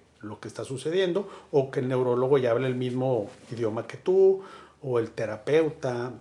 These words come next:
para poder avanzarle mucho en, en tiempo, porque, digo, salir a buscar en otras ciudades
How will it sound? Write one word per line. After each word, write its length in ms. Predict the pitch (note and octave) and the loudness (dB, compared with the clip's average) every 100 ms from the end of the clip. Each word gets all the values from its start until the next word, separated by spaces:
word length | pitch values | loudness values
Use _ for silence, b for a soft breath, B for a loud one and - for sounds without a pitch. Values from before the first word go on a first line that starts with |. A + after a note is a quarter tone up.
| - | -2
para 360 | B2+ A2+ A2 | 0 0 -2
poder 280 | - G#2+ G#2+ | -2 -2 2
avanzarle 560 | B2 B2 - A2 A2 A2+ | 2 0 -2 -6 -4 -4
mucho 360 | A2 - - | -6 -8 -12
en, 120 | F#2+ E2+ _ _ _ - | -12 -14 _ _ _ -16
en 140 | A2 | 0
tiempo, 280 | A3 G#3 A#2 | 2 2 -4
porque, 260 | - - G#2+ | -12 -14 -6
digo, 220 | A#2+ A2+ | -2 -2
salir 320 | - B2+ A2+ | -2 -4 0
a 20 | D#3 | 0
buscar 460 | C#3+ - C#3+ C3+ | 0 0 2 4
en 100 | B2 | 2
otras 220 | B2 D3 | -4 -6
ciudades 500 | B2+ C3 C3 A#2+ - | -2 2 2 2 -2